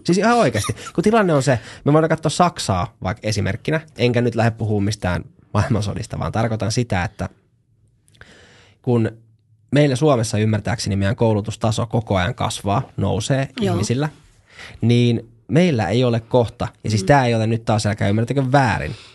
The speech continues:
Speaker 1: mutta et meillä ei ole kohta tekemään sellaista blue collar, ymmärtääkseni
Speaker 2: Aivan,
Speaker 1: on se termi,
Speaker 2: joo.
Speaker 1: niinku töitä. Siis
Speaker 2: Viking Line.
Speaker 1: Niin. <laughs> Et, et,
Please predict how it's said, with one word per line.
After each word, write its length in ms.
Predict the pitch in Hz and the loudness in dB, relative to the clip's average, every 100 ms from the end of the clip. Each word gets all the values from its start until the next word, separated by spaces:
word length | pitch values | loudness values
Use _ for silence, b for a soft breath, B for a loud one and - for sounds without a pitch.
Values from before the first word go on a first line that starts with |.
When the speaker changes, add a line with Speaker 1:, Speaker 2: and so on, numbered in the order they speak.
| - | -4
Speaker 1:
mutta 160 | 151 117 | 0 2
et 80 | |
meillä 320 | 127 127 104 95 | 2 2 2 0
ei 100 | 127 | 0
ole 140 | 151 | 0
kohta 360 | - 165 143 165 | 0 -2 -2 -4
tekemään 580 | - 165 127 98 92 - B B | -2 0 0 0 -2 -6 B B
sellaista 520 | 131 113 107 - 101 - _ _ _ - | -2 0 0 -2 -6 -6 _ _ _ -4
blue 340 | 135 170 143 110 | 2 4 4 0
collar, 440 | - 110 95 87 - | -2 0 0 -4 -2
ymmärtääkseni 520 | 104 98 98 - 101 | 0 0 -2 -2 -2
Speaker 2:
Aivan, 100 | 92 | -2
Speaker 1:
on 60 | 104 | -4
se 60 | |
termi, 260 | 98 95 98 107 | -2 -2 -2 -4
Speaker 2:
joo. 40 | _ - | _ -8
Speaker 1:
niinku 200 | 110 - | -6 0
töitä. 420 | 139 120 107 151 B B B | 2 2 2 -4 B B B
Siis 300 | - 220 202 | -2 -2 0
Speaker 2:
Viking 320 | 190 190 175 175 | -4 -6 -10 -8
Line. 160 | 190 - - | -12 -14 -2
Speaker 1:
Niin. 300 | 127 202 - | 0 0 -4
<laughs> 1200 | - - - 762 880 - - - - 508 285 202 | -12 -6 -4 -4 -4 -2 0 0 0 -2 -6 -2
Et, 120 | 135 | -2
et, 260 | - 139 | 0 -4